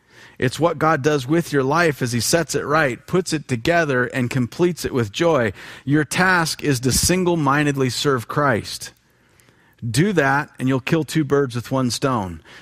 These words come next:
pleasing the God above and proving your worth to the people around you. So let's agree to use all our energy in getting along with each other. Help others with encouraging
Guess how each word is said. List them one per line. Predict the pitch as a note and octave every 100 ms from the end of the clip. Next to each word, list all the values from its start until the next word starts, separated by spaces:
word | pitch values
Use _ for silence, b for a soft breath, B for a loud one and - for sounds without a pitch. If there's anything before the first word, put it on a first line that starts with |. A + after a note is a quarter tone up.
| B -
pleasing | D3+ F3 E3+ D#3
the |
God | C3+ C#3+
above | C#3 B2 C3 C#3+ D#3+ C3+ - b b b b b b b -
and | C3+ A#2+
proving | - D3 D#3 D3+
your | C#3
worth | C3+ C#3 -
to | B2+
the | A2+
people | C3+ C3 A#2+
around | A#2+ B2 A#2+ G2
you. | F2 D2+ - _ _ _ b b b b b b
So | - C#3
let's | D#3 D#3+
agree | D3 D#3
to | C#3+
use | C#3+ C3
all | B2 C#3+ D#3 D#3
our | D3+
energy | C#3+ C#3 B2+ A2 A#2
in | A2
getting | A2 B2+
along | A#2 A2+ A#2
with | G#2+ G2+
each | F#2+ G2
other. | F2+ D#2+ - - _ b b b b b b
Help | - E3 F#3 -
others | E3+ F3 E3+ C#3+ - -
with | C3+ C3
encouraging | B2 - E3 D#3 C#3 D3 C#3+